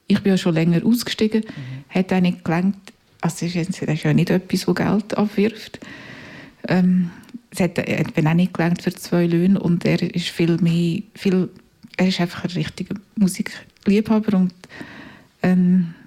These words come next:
Speaker 1: spezieller, toller Mensch, sehr authentisch und ich glaube, es steht und fällt mit seiner Person auch.
Speaker 2: Okay.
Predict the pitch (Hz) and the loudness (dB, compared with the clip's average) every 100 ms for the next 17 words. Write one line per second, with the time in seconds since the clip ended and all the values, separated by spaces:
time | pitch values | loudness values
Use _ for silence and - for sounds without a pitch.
0 | - - - - 202 202 208 208 220 208 | -20 -16 -14 -2 0 0 2 2 4 2
1 | 208 _ _ 226 202 226 220 190 220 247 | -2 _ _ 0 2 4 4 4 4 4
2 | 240 - 226 - - - 196 214 208 208 | 2 -6 -6 -6 -10 -2 0 2 0 0
3 | - 202 220 202 202 - 190 185 185 - | 2 2 2 0 -2 -2 0 0 0 -14
4 | _ _ _ - _ 180 - 160 151 160 | _ _ _ -20 _ -2 0 -2 -2 -6
5 | - - 151 - 165 - 151 165 - 170 | -6 -4 -4 -2 -4 -2 -2 0 -2 -4
6 | - - 170 - - - 156 165 170 170 | -4 0 0 -2 -6 -4 0 0 0 -2
7 | - _ - - 160 - 156 | -6 _ -20 -18 -18 -16 -18